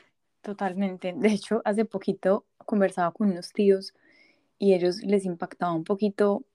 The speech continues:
que algunos jóvenes crean que pueden hacer como dinero o tener éxito como muy fácil o de la noche a la mañana y como que se cuestionan mucho como que si de verdad va a ser una generación perdida <laughs>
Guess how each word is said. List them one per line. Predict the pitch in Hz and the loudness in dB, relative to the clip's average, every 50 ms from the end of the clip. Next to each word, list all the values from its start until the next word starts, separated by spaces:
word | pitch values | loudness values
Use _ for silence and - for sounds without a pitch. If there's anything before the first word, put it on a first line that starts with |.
| _ _ _ - - - | _ _ _ -20 -14 -8
que | - 190 175 | -4 -2 -2
algunos | 165 165 151 160 160 160 165 | 0 0 0 0 -2 -2 -2
jóvenes | - - 214 208 202 196 202 202 196 196 202 190 - - _ _ _ _ _ - | 4 6 8 8 10 10 10 10 10 8 6 4 2 -6 _ _ _ _ _ -10
crean | - - - 180 180 170 165 160 165 - | -4 0 4 6 8 8 6 4 2 -2
que | - 208 190 | 0 -2 -2
pueden | 196 - 165 151 147 151 151 | 0 0 -2 -2 0 -2 -2
hacer | 170 180 180 165 160 - | -4 -4 -4 -6 -6 -6
como | - 165 170 180 180 170 156 147 | -8 -6 -4 -2 -2 -4 -4 -6
dinero | 135 139 156 151 151 151 156 160 160 156 156 151 151 160 - | -6 -4 -2 0 0 2 2 0 0 0 0 0 -2 -2 -2
o | - 151 151 | -2 -2 -4
tener | 147 - 160 151 147 143 151 | -4 -4 -4 -2 -2 -2 -4
éxito | 147 - - 165 - 175 170 | -4 -4 -6 -2 0 0 0
como | - - 156 147 | 2 2 2 4
muy | 143 143 147 147 | 4 4 2 2
fácil | - - 165 160 180 170 165 165 156 156 | 4 4 6 6 6 8 6 6 6 6
o | 151 | 2
de | 147 147 | 2 0
la | 147 147 143 | -2 -2 -2
noche | 143 139 - - | -4 -4 -6 -8
a | 151 | -8
la | 160 165 | -6 -6
mañana | 165 156 156 156 151 147 151 | -6 -4 -4 -2 -2 -2 -2
y | 156 | -4
como | - - 170 156 | -8 -10 -12 -6
que | - - 156 - - _ _ - - - - - - _ | 2 4 4 4 2 _ _ -20 -20 -20 -20 -20 -16 _
se | - - 165 | 0 0 4
cuestionan | - 170 165 165 - 170 151 151 151 156 | 4 4 4 4 2 4 4 6 6 4
mucho | 165 175 170 - 180 - | 4 0 0 -2 -4 -2
como | - 180 156 147 | -2 -4 -2 -2
que | - 147 | -4 -6
si | 143 - - 160 156 | -2 4 4 6 6
de | 151 | 6
verdad | 147 143 151 151 147 143 139 139 | 4 4 4 6 4 4 4 2
va | 147 | 0
a | 156 | 0
ser | 160 170 170 175 | 0 0 0 0
una | 170 170 165 165 165 | 0 -2 -2 -2 -2
generación | 170 165 156 147 143 143 147 - 156 147 139 139 139 139 - _ _ _ _ _ - | -2 -2 -2 -2 -2 -4 -4 -2 0 0 0 0 0 -4 -6 _ _ _ _ _ 0
perdida | - 202 190 170 190 220 190 170 226 214 202 | 2 2 4 6 6 6 8 8 6 4 4
<laughs> | - - - 190 - _ | 2 -4 -6 -8 -10 _